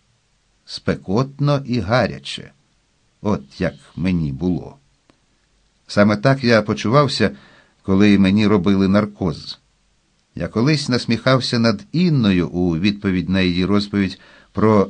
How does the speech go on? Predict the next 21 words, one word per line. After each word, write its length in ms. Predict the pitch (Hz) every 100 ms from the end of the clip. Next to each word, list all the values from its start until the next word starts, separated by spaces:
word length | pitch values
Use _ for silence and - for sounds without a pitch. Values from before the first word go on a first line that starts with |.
| -
привида 640 | - 110 117 107 101 104 98
Маяковського. 1040 | 98 101 110 - 131 98 - - - - _ _ _ _ _ _ _ _ _
У 100 | -
дівоцтві 760 | 78 73 73 123 - - 160 156 - _ _ _ -
Інна 340 | 123 185 180
з 80 | 156
подругами 600 | - 160 151 147 139 135
ворожили, 640 | 120 117 113 120 202 185 165
викликаючи 800 | 120 131 123 - 143 135 135 117
дух 260 | 127 139
померлого 540 | - 120 123 123 123 120
поета, 480 | 117 127 160 156 147 - - _
щоб 240 | - 110
поставити 580 | 104 110 - 123 117 110
перед 300 | 104 107 98
ним 220 | 113 113
кілька 380 | 101 117 110 107
запитань 600 | 95 101 92 - 113 113
щодо 320 | 104 - 104
їхнього 440 | 101 101 104 104 101
майбутнього. 680 | 104 113 95 69 - -